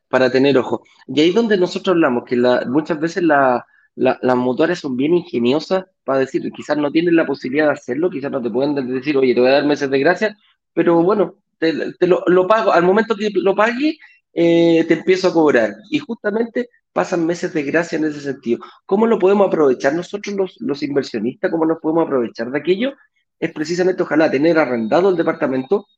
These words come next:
Imagínate en esos tres meses, recibo tres meses de,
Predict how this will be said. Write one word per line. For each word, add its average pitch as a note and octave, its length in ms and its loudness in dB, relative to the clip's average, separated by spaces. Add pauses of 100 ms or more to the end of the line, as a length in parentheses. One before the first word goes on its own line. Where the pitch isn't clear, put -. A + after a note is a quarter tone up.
(240)
Imagínate D3+ 540 0
en G3+ 80 2
esos G3 220 -2
tres F#3+ 160 2
meses, B2+ 380 0 (220)
recibo F3 560 0
tres F#3+ 220 2
meses G3+ 360 2
de, C#3+ 600 4